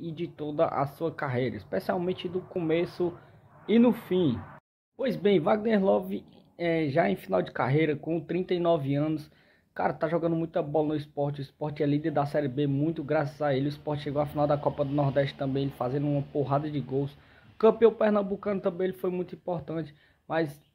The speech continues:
cara, os números dele aqui também é demais. Olha aqui, ele tem trinta e sete jogos em dois mil e vinte e três, marcou vinte e um gols e deu nove assistências. Ao todo aí são trinta participações diretas pra gols.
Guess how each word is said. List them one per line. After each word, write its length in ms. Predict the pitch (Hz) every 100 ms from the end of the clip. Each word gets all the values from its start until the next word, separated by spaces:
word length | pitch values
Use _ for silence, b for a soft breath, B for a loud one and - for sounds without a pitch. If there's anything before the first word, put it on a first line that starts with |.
| _ _ _ _
cara, 200 | - 185
os 140 | 160 143
números 280 | 170 170 156
dele 200 | 165 151
aqui 160 | -
também 460 | - 143 147 156 -
é 140 | 135 156
demais. 500 | 156 135 117 95 -
Olha 140 | 135 143
aqui, 160 | 143
ele 120 | 131 117
tem 120 | 147
trinta 300 | 143 190 196
e 20 |
sete 220 | 196 165
jogos 480 | 160 160 156 - - _ _ -
em 100 | 175
dois 180 | 175 165
mil 120 | 165
e 40 | 160
vinte 180 | 156
e 40 | -
três, 240 | 160 147
marcou 320 | 160 143 151
vinte 220 | 135 160 151
e 80 |
um 80 | 160
gols 240 | 135 147 147
e 20 |
deu 220 | 147 147
nove 280 | 135 135 139
assistências. 600 | 139 139 - 120 110 - b b -
Ao 140 | 156
todo 220 | 165 170
aí 100 | 170
são 240 | 165 170 147
trinta 260 | 170 160
participações 640 | - 160 156 - 147 151 135
diretas 440 | 147 135 135 139
pra 200 | - 147
gols. 400 | 117 131 120